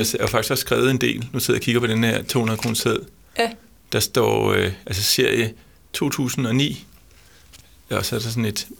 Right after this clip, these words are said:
Speaker 1: en punkt,
Speaker 2: Ja.
Speaker 1: og så står der udstedt i henhold
Speaker 2: Til
Speaker 1: til
Speaker 2: lov.
Speaker 1: lov om Danmarks Nationalbank.
Speaker 2: Ja, det står på dem alle sammen. Og så har man,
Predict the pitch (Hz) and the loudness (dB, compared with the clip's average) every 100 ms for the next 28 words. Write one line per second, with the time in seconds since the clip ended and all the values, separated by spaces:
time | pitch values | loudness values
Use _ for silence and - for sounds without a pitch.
0 | - 113 104 - 220 233 - - 123 123 | -2 -2 0 2 2 0 -4 -2 -2 -2
1 | 120 143 - 151 127 - 95 127 143 143 | 0 2 2 2 0 0 2 2 2 0
2 | - - - - 101 95 98 127 - 113 | -2 -8 -4 2 4 4 4 2 0 -2
3 | 113 98 104 113 - - - 110 - 95 | 0 0 0 -2 -4 -6 -4 -4 -2 -4
4 | - - - - 233 208 - - 214 - | -4 -8 -8 -14 -12 -12 -12 -8 -4 0
5 | 220 220 202 190 180 202 - 185 190 - | -2 0 0 2 0 -2 -4 -6 -8 -18
6 | - - - - - - - 196 214 208 | -20 -20 -20 -20 -20 -20 -12 -6 -4 0
7 | 220 202 185 175 170 | 0 2 2 2 0